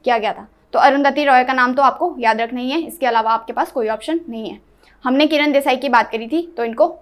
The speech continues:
दो हज़ार छः में इनकी नॉवेल The Inheritance of Laws के लिए इस पुरस्कार से सम्मानित किया गया था। और लास्ट आते हैं, मतलब यानी कि जिनको अभी recently दिया गया है,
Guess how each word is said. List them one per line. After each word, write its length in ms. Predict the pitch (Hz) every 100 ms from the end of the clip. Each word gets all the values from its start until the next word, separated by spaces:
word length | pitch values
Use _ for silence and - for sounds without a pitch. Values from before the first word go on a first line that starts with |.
| 240
दो 80 | 247
हज़ार 240 | 285 302
छः 240 | 302 254
में 260 | 226 330 - -
इनकी 200 | 233 254
नॉवेल 360 | 233 240 339 - _ -
The 120 | 285
Inheritance 640 | 302 294 240 233 262 311 339
of 120 | 240
Laws 200 | 214 220
के 100 | 247
लिए 200 | 302 359
इस 80 | 247
पुरस्कार 400 | - 226 226 226
से 100 | 233
सम्मानित 400 | 262 233 233 240
किया 140 | 247 233
गया 120 | 233
था। 240 | 302 - _ _ -
और 60 | 269
लास्ट 280 | 269 277
आते 180 | 277 262
हैं, 160 | 339 359
मतलब 220 | 226 233 226
यानी 220 | 226 233
कि 140 | 320
जिनको 260 | 240 233 240
अभी 160 | 233
recently 420 | 226 233 233 233 247
दिया 200 | 233 214
गया 160 | 226
है, 100 | 339